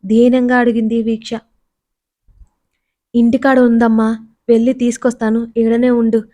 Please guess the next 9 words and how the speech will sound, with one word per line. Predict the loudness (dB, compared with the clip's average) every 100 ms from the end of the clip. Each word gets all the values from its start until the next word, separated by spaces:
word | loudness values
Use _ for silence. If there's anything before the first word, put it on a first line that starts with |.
| _ -6
అని | -2 -2 -2 -4
ఆవిడ | -2 0
అనగా | 0 0 -2 -4 -6 _ _ -8
దిక్కుతోచక | -8 -4 -2 0 0 -2 -4 -2 -4 -12 _ -18 -6
అలాగే | -2 0 0 0
అన్నట్టు | 2 0 -2 -2 -2 -2 -10 _ -2
తల | 0
ఊపింది. | 2 0 0 -2 -2 -6 _ _ _ _ _ _ _ _ _
హఠాత్తుగా | -8 -2 0 0 -2 -2 -2 -4